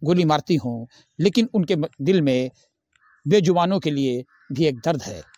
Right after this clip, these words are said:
और इस दर्द का उन्होंने असर भी दिखाया है। उस दर्द को व्यक्त किया है कानपुर में चिड़ियाघर के जानवरों के लिए। रवीना टंडन ने एक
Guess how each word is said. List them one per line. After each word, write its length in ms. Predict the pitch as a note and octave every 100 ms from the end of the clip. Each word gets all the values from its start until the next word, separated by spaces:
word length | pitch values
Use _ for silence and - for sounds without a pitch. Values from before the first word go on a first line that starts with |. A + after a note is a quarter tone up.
| _ _ D3+
और 60 |
इस 120 | C3 -
दर्द 180 | A#3+ -
का 340 | - D3 B2+ - _ _ F3
उन्होंने 300 | E3 D#3+ C#3 -
असर 240 | - F#3 -
भी 100 | C#3+
दिखाया 320 | C3+ C#3 D3
है। 340 | C3 A2+ G#2 F#2 - _ _ _ _ _ _ -
उस 160 | G#3+
दर्द 220 | C3+ A#3+ F#3
को 200 | D3+ C#3
व्यक्त 300 | G3+ - D#3+
किया 160 | F3
है 240 | C#3+ B2 C3 _ -
कानपुर 320 | G3 G#3 F#3+
में 140 | F#3
चिड़ियाघर 480 | F3 F#3+ F3+ G3+ D3+
के 380 | D3+ A#2 C3+ C#3
जानवरों 360 | E3 D#3 D#3 C#3
के 120 | B2
लिए। 240 | G2+ F2 _ _ _
रवीना 220 | C#3+ F3+ F#3+
टंडन 260 | G3 F#3+
ने 260 | D#3+ D3 C#3 _ _ _ _ _ _ -
एक 120 | E3